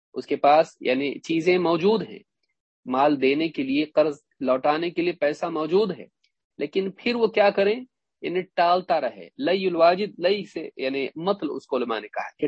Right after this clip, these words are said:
ٹالتا رہے آدمی، ہے پیسہ دینے کے لیے لیکن پھر بھی جس سے قرض لیا ہے اس کو لوٹاتا نہیں ہے اور ٹالتا ہے، ٹالتا ہے، ٹالتا ہے، کافی دینے میں پریشان کرتا ہے۔ لی الواجد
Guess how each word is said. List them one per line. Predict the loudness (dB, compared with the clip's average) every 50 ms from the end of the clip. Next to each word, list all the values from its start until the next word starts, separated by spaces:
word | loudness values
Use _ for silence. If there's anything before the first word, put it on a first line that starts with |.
| 0 4
ٹالتا | 6 8 8 8 8 6 6
رہے | 6 6 4 2
آدمی، | 0 -2 -4 _ _ _ _ _ _ _ _ _ _ _
ہے | -6 -2 0 0
پیسہ | 0 0 -2 -4 -2 -4 -4 -4
دینے | -4 -4 -6 -6 -8 -10
کے | -8 -8
لیے | -6 -4 -2
لیکن | -2 -2 -2 -4 -6
پھر | -6 -4 -4 -2 -2
بھی | 0 2 2 0 0 -4 _ _ _ _ _ _ _ _ _ _ _ _ _ _ -8
جس | -8 -6 -2
سے | -2 -2
قرض | 2 4 2 2 2 2
لیا | 2 4 4 6 4
ہے |
اس | 4 2
کو | 0 -2 2
لوٹاتا | 2 2 4 6 4 4 4 2 -4
نہیں | -4 -6 -16
ہے | -18 _ _ -10
اور | -10 -4 _
ٹالتا | 4 6 6 6 4 2 0 -2 -2
ہے، | -2 -6 -2 0
ٹالتا | 2 2 2 0 -2 -2 -4
ہے، | -4 -4
ٹالتا | -4 -4 -2 -2 -2 -4 -6 -6 -6
ہے، | -6 -6 -8 -10 -12 _ _ -20 -20 _ _ _ _ _ _ _ _ _ _ 0 2
کافی | 2 2 4 2 0 -2 -2 -4 -10 _ _ _ _ _ _ -16
دینے | -8 -2 0 2 4 4 4 4
میں | 4 2 0 0 -2 -4 -12 _ _ -4
پریشان | -2 -2 -2 -4 -4 -8 -8 -8 -8
کرتا | -12 -14 -12 -10 -10 -10
ہے۔ | -10 -10 -16 _ _ _ _ _ _ _ _ _ _ _ _ _ 0
لی | 2 6 6 6 6 6 4 2
الواجد | 2 2 4 6 8 8 8 6 2 -2 -8